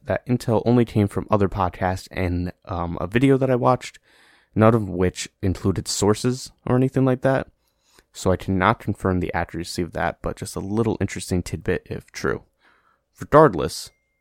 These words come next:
during the weekend of August sixth through eighth, two thousand five, this branch was the victim of the largest cash heist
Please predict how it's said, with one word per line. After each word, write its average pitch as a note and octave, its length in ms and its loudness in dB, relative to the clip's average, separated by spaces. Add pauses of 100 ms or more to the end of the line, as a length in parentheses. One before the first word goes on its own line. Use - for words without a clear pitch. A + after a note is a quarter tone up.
(480)
during E3+ 260 8
the C#3 80 6
weekend G2 500 4
of F2+ 320 2
August G#2 340 4
sixth - 320 -6
through G#2 280 2
eighth, G2 320 -2 (340)
two - 100 -14
thousand G#2+ 300 2
five, E2 580 0
this A#2+ 180 0
branch G2 460 -2
was D3 260 -6
the F#2 180 -6
victim A2 380 0
of F2 180 -4
the F2 120 -6
largest A2 560 0
cash A2+ 440 0
heist E2+ 360 -4